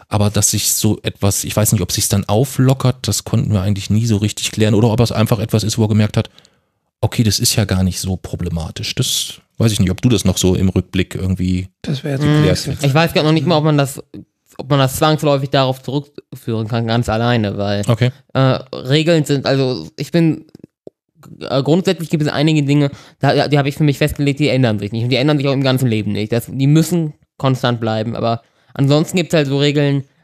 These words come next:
Speaker 3: es entstehen halt neue Regeln immer wieder und manche Regeln, äh, lockern dann sich, lockern sich auch so ein bisschen. Manche Regeln verschwinden auch komplett, aber eigentlich kommt für jede Regel, die verschwindet,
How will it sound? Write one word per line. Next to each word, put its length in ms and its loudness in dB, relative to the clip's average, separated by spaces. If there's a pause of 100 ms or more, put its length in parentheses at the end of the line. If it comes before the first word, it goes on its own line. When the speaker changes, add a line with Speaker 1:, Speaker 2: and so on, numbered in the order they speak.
(260)
Speaker 3:
es 140 -6
entstehen 400 2
halt 160 0
neue 300 4
Regeln 300 2
immer 240 0
wieder 360 2
und 80 0
manche 300 0
Regeln, 340 0 (320)
äh, 340 0
lockern 380 2
dann 140 2
sich, 220 -4
lockern 320 2
sich 140 -2
auch 100 -2
so 80 -4
ein 100 0
bisschen. 500 -2 (280)
Manche 300 2
Regeln 240 2
verschwinden 460 -2
auch 180 0
komplett, 460 0
aber 340 2 (100)
eigentlich 320 -2
kommt 200 -4
für 80 -2
jede 200 2
Regel, 200 0
die 40 -6
verschwindet, 500 -2